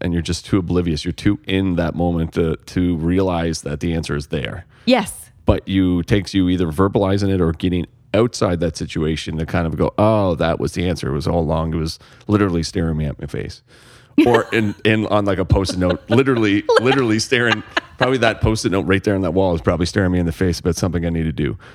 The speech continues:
Speaker 1: That's the answer to what I, it's been bothering me.
Speaker 2: <laughs>
Speaker 1: Ugh. But yeah, so, Jesus,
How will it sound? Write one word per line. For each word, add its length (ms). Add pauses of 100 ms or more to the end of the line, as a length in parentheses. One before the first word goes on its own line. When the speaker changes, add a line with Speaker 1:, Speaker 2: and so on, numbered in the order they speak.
Speaker 1:
That's 180
the 140
answer 380
to 160
what 180
I, 160 (560)
it's 120
been 160
bothering 380
me. 160 (200)
Speaker 2:
<laughs> 0 (1500)
Speaker 1:
Ugh. 260 (920)
But 100
yeah, 140
so, 240 (580)
Jesus, 580